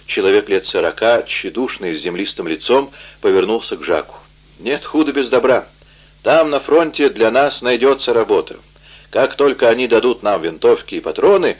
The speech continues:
Жак не ответил. Он не доверял Бувье и не любил его бегающих глазок. Мурлан сказал ему как-то, выходя с митинга, где Бувье произнес горячую речь: «Этот малый у меня на примете.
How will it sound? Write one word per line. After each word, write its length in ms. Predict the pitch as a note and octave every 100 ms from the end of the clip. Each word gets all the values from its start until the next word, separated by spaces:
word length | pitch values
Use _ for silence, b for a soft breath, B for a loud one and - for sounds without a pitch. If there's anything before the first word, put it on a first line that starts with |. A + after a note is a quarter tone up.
| B B B _ _ -
Жак 280 | F#2 F#2
не 60 | F2+
ответил. 540 | E2 F2 E2 D2+ - - - _ _ _ _ _
Он 220 | C3+ A#2+
не 100 | F2+
доверял 460 | F2 F2 F#2+ G2+ E2+
Бувье 480 | E2+ E2 B2+ D3+ - B B
и 220 | - A#2+ A#2
не 140 | A2+
любил 340 | A#2 A2 B2+
его 220 | A#2 A2 G2+
бегающих 680 | A2+ A2 A2+ - A#2 F#2
глазок. 540 | G#2 G#2 D#2+ D2 - - B B B B B
Мурлан 360 | A2+ D3 F3 E3
сказал 440 | - D#3+ E3 D#3+
ему 220 | C#3+ A#2+
как-то, 380 | - G2+ - G2
выходя 400 | F#2 G#2+ F#2+ F2+
с 120 | -
митинга, 400 | C#3+ D3+ G2 D#2+
где 240 | D2+ F2 F2
Бувье 340 | E2+ E2 F#2
произнес 500 | F#2 F#2 E2 F2 F2
горячую 460 | D#2 F2 E2+ - F#2+
речь: 300 | E2+ - - B B B B
«Этот 320 | D#3+ E3+ D#3+
малый 420 | C#3 E3 D#3+ D3+
у 120 | A#2
меня 280 | A#2 A#2+ C3+
на 120 | B2+
примете. 540 | - G#2+ G2+ F2 -